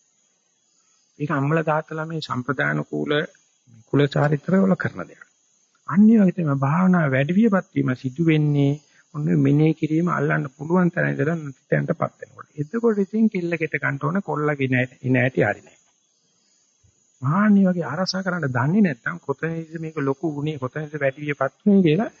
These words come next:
ආයෙත් අනාචාරය හැසිරුණොත් ඇත්තටම මේ වැඩි වියපත් වෙච්ච පොඩි දරුවගේ දෝෂ නෙවෙයි අම්මගේ තාත්තගේ දෝෂේ.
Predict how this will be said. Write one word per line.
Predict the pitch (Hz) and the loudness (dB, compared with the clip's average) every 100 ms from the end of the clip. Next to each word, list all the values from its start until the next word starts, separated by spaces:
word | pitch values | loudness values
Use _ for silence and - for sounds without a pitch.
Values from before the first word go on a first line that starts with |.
| _ _ _ | _ _ _
ආයෙත් | 151 190 214 180 | 0 0 0 0
අනාචාරය | 165 156 151 135 | 2 2 0 0
හැසිරුණොත් | 120 127 190 156 143 - _ _ _ - | 0 2 2 2 0 0 _ _ _ -8
ඇත්තටම | 117 _ - 190 - 143 | -8 _ -2 0 2 0
මේ | 160 254 _ _ _ - 147 | 0 -2 _ _ _ -8 -4
වැඩි | 147 131 143 | -2 -2 0
වියපත් | 147 156 - | 0 0 -4
වෙච්ච | 151 170 | -12 -14
පොඩි | - 135 151 | -14 -8 -2
දරුවගේ | 170 180 156 143 | 2 2 2 0
දෝෂ | 139 135 | 0 2
නෙවෙයි | 131 143 160 | 0 0 -2
අම්මගේ | 135 139 139 | -4 -4 -6
තාත්තගේ | 131 131 139 147 | -8 -10 -12 -14
දෝෂේ. | 101 - _ | -14 -16 _